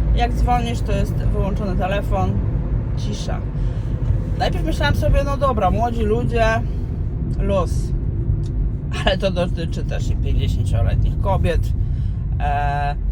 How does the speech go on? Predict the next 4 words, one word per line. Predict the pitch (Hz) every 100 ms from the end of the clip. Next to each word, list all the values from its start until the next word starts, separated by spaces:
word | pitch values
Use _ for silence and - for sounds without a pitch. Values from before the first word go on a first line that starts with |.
| -
i | - 147
trzydziestoparoletnich. | - - 131 - 113 - 214 180 165 147 - 143 147 - - - - - - -
Słuchajcie, | 196 202 190 185 170 - -
nic. | 170 147 - -